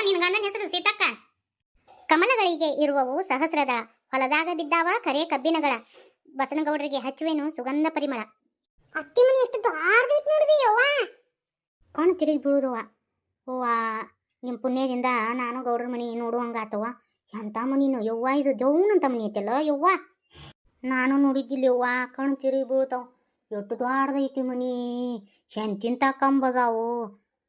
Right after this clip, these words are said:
ಆಗ ನಮ್ಮವ್ವ ಹೇಳು, ನನ್ನ ಜಲಮ್ದಾಗ ಇಂಥ ದೊಡ್ಡ ಮನಿ ನೋಡಿಲ್ಲ ನಾನು.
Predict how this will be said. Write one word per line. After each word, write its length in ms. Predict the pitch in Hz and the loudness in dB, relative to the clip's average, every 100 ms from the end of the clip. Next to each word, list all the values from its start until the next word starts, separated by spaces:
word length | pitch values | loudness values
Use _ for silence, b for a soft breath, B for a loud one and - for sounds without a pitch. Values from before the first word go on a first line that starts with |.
| - | -8
ಆಗ 200 | 233 208 190 180 | -6 -4 -4 -6
ನಮ್ಮವ್ವ 560 | 185 185 202 226 262 320 | -6 -6 -4 -2 0 2
ಹೇಳು, 520 | 339 311 320 311 277 254 | 2 2 2 0 0 -4
ನನ್ನ 160 | 240 214 | -6 -2
ಜಲಮ್ದಾಗ 640 | 240 285 302 285 269 262 269 262 | 0 2 2 2 2 0 0 -2
ಇಂಥ 260 | 233 226 262 262 247 | -6 -6 -2 -2 0
ದೊಡ್ಡ 180 | 247 240 | -2 -4
ಮನಿ 260 | 226 240 | -4 -4
ನೋಡಿಲ್ಲ 360 | 233 220 233 214 | -4 -2 -2 -2
ನಾನು. 240 | 208 202 | -4 -4